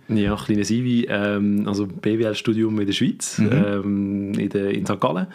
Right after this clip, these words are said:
Speaker 1: Mhm.
Speaker 2: Dann, äh, sechs Jahre, äh, Schokoriegel verkauft, äh, bei Mars. Ganz am Anfang wirklich noch mit dem, mit dem Büssli in der Schweiz rumgefahren.
Speaker 1: Ah, okay.
Speaker 2: Im Berner Oberland irgendwelche Tankstellen besucht und, äh, Snickers-Promotionen verkauft.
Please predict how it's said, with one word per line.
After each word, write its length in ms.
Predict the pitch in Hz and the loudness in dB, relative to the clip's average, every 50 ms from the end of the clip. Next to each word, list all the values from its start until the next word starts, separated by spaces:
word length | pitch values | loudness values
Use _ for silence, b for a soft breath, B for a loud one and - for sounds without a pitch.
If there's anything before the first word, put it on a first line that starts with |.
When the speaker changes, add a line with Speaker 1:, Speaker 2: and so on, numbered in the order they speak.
| - - | -6 -4
Speaker 1:
Mhm. 300 | - 101 101 123 160 185 | -2 -2 0 0 -2 -2
Speaker 2:
Dann, 320 | - 104 95 95 98 98 98 | -2 -2 0 0 0 0 0
äh, 480 | 98 98 98 95 95 95 95 98 101 | 0 0 0 0 -2 -2 -2 -2 -2
sechs 320 | 98 - 107 98 - - - | -2 -2 -2 -2 -2 -2 0
Jahre, 400 | 110 98 98 101 101 95 101 - | 0 0 2 0 -2 -4 -6 -4
äh, 180 | - 104 101 | -4 -2 -2
Schokoriegel 500 | 98 - 123 127 - 127 117 123 - 123 | 0 -2 -2 -2 0 -2 -2 0 -2 -2
verkauft, 600 | - 135 - 120 110 117 120 120 - - - - | -2 -2 -2 0 0 0 -2 -4 -6 -12 -6 -4
äh, 260 | 113 107 104 107 107 101 - | -2 -2 0 -2 -2 0 0
bei 80 | 117 | 0
Mars. 460 | 101 107 117 143 160 165 170 - - - | 0 2 0 0 -2 -2 -4 -6 -4 -2
Ganz 260 | 117 110 107 101 - | -2 -2 -2 -2 -2
am 100 | 110 101 | -2 0
Anfang 440 | 101 107 101 - 110 101 104 104 104 | 0 -2 0 0 -2 0 0 0 -2
wirklich 180 | 101 - - - | -4 -2 -2 0
noch 300 | 107 104 104 104 104 104 | 0 0 0 -2 -2 -4
mit 260 | 101 101 101 95 98 | -2 -2 -2 0 0
dem, 300 | 107 101 98 98 101 101 | 0 0 2 0 0 0
mit 160 | 104 104 101 | 0 0 0
dem 560 | 104 104 107 104 104 107 107 104 104 104 104 | 0 0 2 2 2 0 0 0 0 -2 0
Büssli 380 | - - 131 131 - - 135 131 | 2 2 0 0 0 0 0 2
in 60 | 117 | 2
der 60 | 117 107 | 2 0
Schweiz 280 | 117 127 143 143 - | 0 -2 0 0 0
rumgefahren. 600 | 135 127 131 143 - - - 139 143 143 120 120 | 0 0 -2 -2 -2 0 2 2 4 4 2 0
Speaker 1:
Ah, 60 | 123 | 0
okay. 300 | - 185 185 185 107 101 98 - | 0 0 0 0 0 -2 -2 -4
Speaker 2:
Im 100 | 110 98 | -2 0
Berner 280 | 107 104 110 107 101 | 0 0 0 0 0
Oberland 420 | 107 113 110 110 107 104 107 110 110 | 0 -2 0 -2 -2 0 0 0 0
irgendwelche 400 | 101 110 107 107 101 - 113 - | 0 0 -2 -2 -2 -2 -2 0
Tankstellen 480 | 101 110 135 - - 127 120 120 117 | 0 0 0 0 0 0 0 0 -2
besucht 460 | - - 131 120 120 110 - - - | 0 0 0 2 0 0 -2 -4 -4
und, 220 | 120 104 113 113 - | -2 -2 0 0 0
äh, 200 | 107 104 104 104 | 0 0 0 -2
Snickers-Promotionen 1040 | - 110 107 117 - - 123 113 - - 113 113 107 120 127 - - 113 113 117 117 | -2 -2 -4 -4 -2 -2 -2 -2 -2 -4 -4 -2 -2 -2 0 0 0 0 0 -2 -2
verkauft. 520 | - 113 - 117 107 113 - - - | -4 -2 0 0 0 0 -2 -8 -14